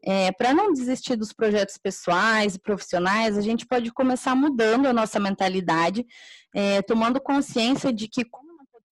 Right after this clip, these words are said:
controlar esse cenário atual, é, talvez a gente possa deixar de lado aquela meta sem desistir necessariamente dela, né? Se for algo que eu realmente quero, eu vou poder realizar,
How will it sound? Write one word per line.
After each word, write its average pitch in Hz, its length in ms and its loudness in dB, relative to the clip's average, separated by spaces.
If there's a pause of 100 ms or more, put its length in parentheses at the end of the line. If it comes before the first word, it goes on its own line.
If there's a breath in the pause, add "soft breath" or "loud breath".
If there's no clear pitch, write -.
(360)
controlar 180 480 2
esse 240 200 -4
cenário 170 420 0
atual, 208 540 0 (720)
é, 196 520 2 (320)
talvez 226 460 2
a 254 40 2
gente 247 280 -2
possa 233 320 0
deixar 220 680 2
de 311 140 2
lado 208 420 2
aquela 202 380 2
meta 180 420 0 (320 loud breath)
sem 285 320 2
desistir 311 480 2
necessariamente 285 840 2
dela, 269 440 2
né? 190 220 0 (280 loud breath)
Se - 140 -2
for 294 200 0
algo 269 280 0
que 262 100 0
eu 233 80 4
realmente 196 540 0
quero, 226 580 0 (100)
eu 262 160 2
vou 262 160 0
poder 254 260 2
realizar, 294 640 2